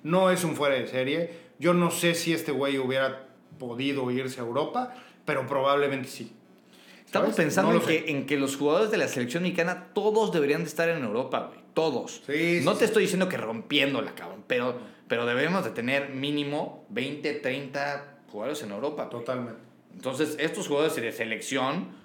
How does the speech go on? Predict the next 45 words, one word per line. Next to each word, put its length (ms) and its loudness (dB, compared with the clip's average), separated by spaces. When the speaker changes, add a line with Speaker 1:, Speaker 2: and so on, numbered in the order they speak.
Speaker 2:
de 140 -4
once, 460 0
Speaker 1:
Nuestro 240 2
Speaker 2:
tienen 160 2
Speaker 1:
lateral 200 2
Speaker 2:
que, 40 0
güey, 120 4
Speaker 1:
izquierdo 540 4
Speaker 2:
estos 60 4
Speaker 1:
titular, 280 6
Speaker 2:
veinte 140 4
Speaker 1:
güey. 120 6
Speaker 2:
jugadores 220 4
seleccionados 520 0
en 120 0
este 260 0
fútbol 640 0
que 80 -4
ahorita 200 -2
está 280 -2
tan 600 -2
globalizado, 800 -2
ve 100 -2
lo 100 0
que 380 0
estamos 240 -2
hablando 220 -2
ahorita 160 -2
de 60 0
Estados 280 -4
Unidos, 280 -8
güey. 140 -12
Todos 280 2
deberían 260 2
estar 240 -2
en 100 -4
Europa, 380 -4
cabrón. 240 -12
Jesús 400 -6
Gallardo, 300 0
por 140 -4
supuesto 420 -6
que 100 -8
puede 200 -4
estar. 260 -4